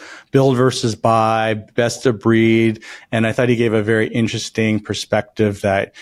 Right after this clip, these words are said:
you need to have a bit of a platform bias to this, right? We've over-indexed on the,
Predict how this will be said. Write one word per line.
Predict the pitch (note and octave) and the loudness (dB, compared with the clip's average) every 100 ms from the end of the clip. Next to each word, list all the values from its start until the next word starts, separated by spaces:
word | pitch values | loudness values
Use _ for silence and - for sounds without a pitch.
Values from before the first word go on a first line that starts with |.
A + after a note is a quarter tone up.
| - _ | -20 _
you | B2+ | 4
need | D3 F3 | 4 2
to | B2+ | -2
have | B2+ B2 | -2 -2
a | G2+ | 0
bit | A#2 | 0
of | G#2 | 0
a | G2 | -2
platform | - A2+ - - G2+ F#2 | -2 -4 -2 -2 0 0
bias | F2+ F#2+ F#2 | 0 0 -4
to | - | -8
this, | - - - | -14 -12 -8
right? | G#2+ | -6
We've | G#2 - | -4 0
over-indexed | B2 A#2+ A#2+ A2+ A2+ G#2+ F#2+ - - | 2 2 0 0 0 2 0 -6 -10
on | G#2 G#2 | -4 -2
the, | G2 F#2 | -2 -4